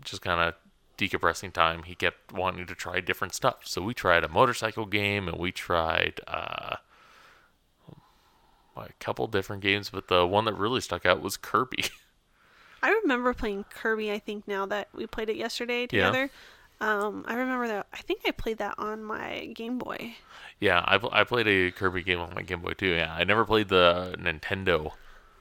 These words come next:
Speaker 2: Yeah.
Speaker 1: one, but I, I think you liked it because it was very, very colorful and very musical.
Speaker 2: Mm-hmm.
Speaker 1: Because I think it came out towards the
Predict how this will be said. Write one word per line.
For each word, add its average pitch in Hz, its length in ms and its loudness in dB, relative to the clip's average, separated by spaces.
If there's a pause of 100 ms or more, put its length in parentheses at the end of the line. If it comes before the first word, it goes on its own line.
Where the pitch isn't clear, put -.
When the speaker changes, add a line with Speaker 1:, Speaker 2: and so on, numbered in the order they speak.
(120)
Speaker 2:
Yeah. 233 420 2 (240)
Speaker 1:
one, 90 320 2
but 85 220 4 (920)
I, 101 300 4
I 98 40 4
think 113 180 2
you 104 80 4
liked 101 240 0
it 104 80 -2
because 87 260 0
it 87 60 4
was 82 240 -2
very, 87 240 6
very 85 220 6
colorful 87 580 2
and 80 100 -2
very 82 380 0
musical. 87 760 -2
Speaker 2:
Mm-hmm. 262 300 -2
Speaker 1:
Because 147 180 -4
I 98 120 0 (240)
think 110 260 -2 (100)
it - 120 -20
came 101 240 -4
out 90 220 2
towards 95 240 -8
the - 100 -12